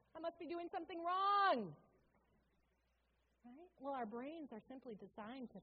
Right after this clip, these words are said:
think. Thoughts arise. I'm blessed. I'm worthy. Okay.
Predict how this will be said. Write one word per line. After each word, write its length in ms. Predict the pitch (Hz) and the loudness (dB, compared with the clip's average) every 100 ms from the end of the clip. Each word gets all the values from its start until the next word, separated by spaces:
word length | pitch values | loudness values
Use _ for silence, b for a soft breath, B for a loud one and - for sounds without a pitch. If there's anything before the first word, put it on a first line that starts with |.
| - | -12
think. 300 | 214 247 247 - - _ _ _ _ _ _ _ _ _ _ _ | -12 -10 -14 -18 -20 _ _ _ _ _ _ _ _ _ _ _
Thoughts 360 | 196 220 254 302 | -6 -4 -6 -8
arise. 580 | 262 220 214 208 233 226 _ _ _ _ _ - _ _ _ _ _ _ _ _ _ _ _ _ _ _ _ _ _ _ _ _ - | -4 -4 -4 -4 -8 -12 _ _ _ _ _ -20 _ _ _ _ _ _ _ _ _ _ _ _ _ _ _ _ _ _ _ _ -14
I'm 120 | 233 233 | -12 -8
blessed. 580 | 240 262 214 - - _ _ _ _ _ _ _ _ _ _ _ 226 | -8 -8 -12 -18 -20 _ _ _ _ _ _ _ _ _ _ _ -8
I'm 120 | 220 | -6
worthy. 440 | 240 277 220 156 143 - _ _ _ _ _ _ _ _ _ _ - | -6 -8 -8 -12 -14 -20 _ _ _ _ _ _ _ _ _ _ -10
Okay. 360 | 392 330 240 | -8 -4 -4